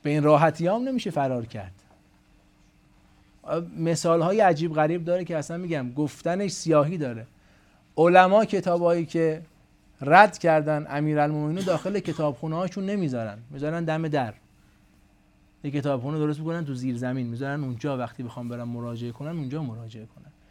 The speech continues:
کنار کتاباشون نمیارن اینا رو. بعد اینکه رسول خدا فرمود: «من سب علیاً فقط سبنی.» سب یعنی فحش. هر کی بد علی رو بگه، بد منو گفته.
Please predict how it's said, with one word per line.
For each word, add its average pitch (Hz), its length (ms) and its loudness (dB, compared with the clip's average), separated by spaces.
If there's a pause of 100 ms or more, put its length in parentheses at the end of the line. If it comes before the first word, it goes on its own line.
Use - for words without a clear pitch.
(260)
کنار 170 540 2
کتاباشون 147 680 -4
نمیارن 110 460 -6
اینا 107 140 -20
رو. 123 80 -20 (1200)
بعد 143 180 4
اینکه 156 220 2
رسول 156 360 4
خدا 147 280 0
فرمود: 151 340 -2
«من 139 180 -2
سب 170 420 0
علیاً 147 520 -2
فقط 135 300 -10
سبنی.» 110 680 -8 (760)
سب 175 400 4
یعنی 160 280 0
فحش. 113 440 -10 (200)
هر 165 220 -2
کی 175 180 -6
بد 170 340 4
علی 151 300 2
رو 143 160 -4
بگه، 151 360 -4
بد 147 220 -2
منو 156 300 0
گفته. - 340 -16